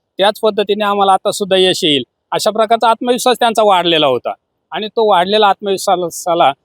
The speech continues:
निश्चितच मतदारांना त्या ठिकाणी साथ दिली नाही, कारण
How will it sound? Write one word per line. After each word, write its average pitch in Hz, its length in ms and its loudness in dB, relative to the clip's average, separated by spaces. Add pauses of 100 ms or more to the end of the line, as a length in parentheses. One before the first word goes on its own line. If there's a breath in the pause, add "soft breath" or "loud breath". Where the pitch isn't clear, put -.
(140)
निश्चितच 180 640 -4 (140)
मतदारांना 165 480 2
त्या 165 140 -2
ठिकाणी 151 300 -4
साथ 156 200 0
दिली 151 300 -2
नाही, 151 200 0 (280)
कारण 175 300 2